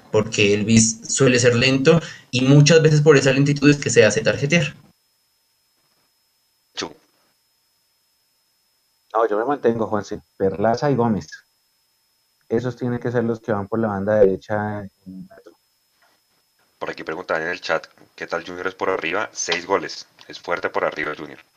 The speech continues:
Speaker 3: Oiga, Juanse,
Speaker 2: Vale.
Speaker 3: pregunta. Junior, se-, eso le iba a preguntar eso, y le iba a preguntar, eh, Junior,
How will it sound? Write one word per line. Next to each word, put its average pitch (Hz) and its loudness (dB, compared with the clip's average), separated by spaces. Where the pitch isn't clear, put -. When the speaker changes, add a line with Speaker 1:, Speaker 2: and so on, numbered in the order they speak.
Speaker 3:
Oiga, 131 2
Juanse, 147 2
Speaker 2:
Vale. - -10
Speaker 3:
pregunta. 120 0
Junior, 139 2
se-, 135 0
eso 139 -2
le 131 2
iba 143 4
a 143 -2
preguntar 143 0
eso, 117 -4
y 120 -6
le 120 -4
iba 123 4
a 127 0
preguntar, 117 -4
eh, 120 -6
Junior, 143 0